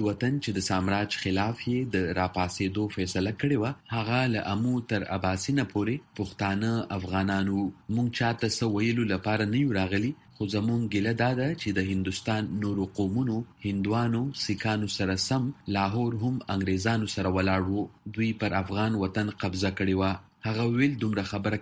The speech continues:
کافي ده. پاکستان جوړ شو، نو خان عبدالغفار خان، باچا خان پاکستان سره حلف پورته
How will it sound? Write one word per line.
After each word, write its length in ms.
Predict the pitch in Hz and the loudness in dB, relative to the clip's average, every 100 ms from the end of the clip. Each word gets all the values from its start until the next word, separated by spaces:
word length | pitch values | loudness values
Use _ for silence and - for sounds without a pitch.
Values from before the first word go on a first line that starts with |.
| 92 | -2
کافي 240 | 90 131 | -2 -2
ده. 180 | 120 135 - - | 0 -2 -4 -6
پاکستان 640 | 104 98 104 - 117 113 104 | -4 -2 -4 -2 0 0 0
جوړ 220 | 113 131 - | 0 0 0
شو، 160 | 131 123 - - 98 | 0 -2 -4 -4 -2
نو 80 | 95 | -2
خان 260 | - 110 107 98 | -2 -2 -2 -6
عبدالغفار 640 | 95 98 95 92 98 95 - | -6 -4 -2 -2 -2 -2 0
خان، 260 | 120 123 - - 101 | 0 -2 -4 -6 -4
باچا 260 | 101 120 113 - | -2 -2 -2 -2
خان 180 | 110 107 | -4 -2
پاکستان 500 | 92 92 - 110 107 - | -2 -2 -2 0 0 -2
سره 180 | 98 90 | -2 0
حلف 260 | 107 98 - - | 0 -2 -6 -4
پورته 240 | 113 - | -4 0